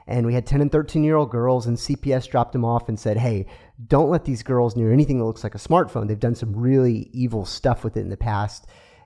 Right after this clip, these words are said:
And that's that moment as a new parent where you wanna, like, empower them with stuff. You don't wanna be this jerk Luddite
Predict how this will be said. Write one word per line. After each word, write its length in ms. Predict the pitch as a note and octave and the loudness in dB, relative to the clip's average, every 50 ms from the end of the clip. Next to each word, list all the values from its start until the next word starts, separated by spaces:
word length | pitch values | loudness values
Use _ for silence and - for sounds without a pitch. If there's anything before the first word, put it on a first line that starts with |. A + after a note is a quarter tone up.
| _ _ _ | _ _ _
And 500 | B2+ A#2+ A#2 A#2 A2+ A2 G#2 G#2 G2+ - - - F#2+ A#2+ A#2+ | -8 -6 -4 -4 -4 -4 -4 -6 -8 -10 -14 -18 -18 -10 -6
that's 260 | B2+ A#2 A#2 - - | -6 -6 -6 -6 -8
that 200 | - A#2+ G#2+ - | -6 -6 -4 -4
moment 480 | B2 A2+ A#2 B2 C#3 C#3 B2+ A2 - - | -4 -2 0 0 0 0 0 -2 -4 -6
as 140 | - A#2 G#2+ | -8 -8 -6
a 60 | G#2+ | -4
new 140 | A2 A2 A2 | -4 -4 -4
parent 460 | - A2+ B2+ B2+ C#3+ D3 B2+ - - | -2 -2 0 0 0 0 0 -2 -6
where 320 | - A#2 A2+ A2 G#2+ G#2 G2+ | -8 -6 -4 -4 -4 -4 -6
you 260 | G2+ - G#2+ G#2 G2+ | -8 -8 -10 -10 -8
wanna, 320 | G2 G2+ G2+ G2+ G#2 G2+ | -6 -6 -6 -6 -6 -6
like, 300 | G2+ G2 G2 G#2+ - - | -8 -8 -10 -10 -10 -10
empower 460 | - A2+ G#2+ G2 - G2 G#2+ G#2+ A#2 | -8 -8 -8 -6 -6 -6 -4 -4 -4
them 160 | A2 B2 A#2+ A#2 | -2 -2 -2 -2
with 120 | A#2 A2+ | -2 -4
stuff. 300 | - - - A#2 A#2 - | -4 -4 -4 -4 -2 -2
You 80 | A#2+ A#2+ | -2 -2
don't 80 | A#2+ | -2
wanna 140 | A#2 B2 A#2 | 0 -2 -2
be 100 | A2+ A#2 | -2 -2
this 220 | A2 - A2 G#2 | -4 -4 -6 -8
jerk 340 | - - - B2+ A#2+ A2+ - | -8 -6 -6 -4 -4 -6 -6
Luddite 480 | A#2 A2+ A2+ A#2+ A2+ A2+ A2+ A2 G#2+ | -6 -4 -4 -2 -2 -2 -2 -2 -4